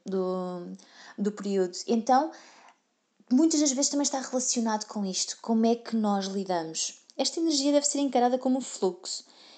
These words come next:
e realmente quando estamos em luta com esse fluxo, isto pode causar sofrimento. Então é, é,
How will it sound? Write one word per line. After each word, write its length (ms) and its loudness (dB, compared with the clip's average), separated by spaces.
e 120 0
realmente 540 2
quando 260 0
estamos 600 -4
em 120 6
luta 400 6
com 220 0
esse 220 -2
fluxo, 540 -6
isto 140 -4
pode 160 6
causar 240 2
sofrimento. 800 -4
Então 320 0
é, 180 4
é, 440 -2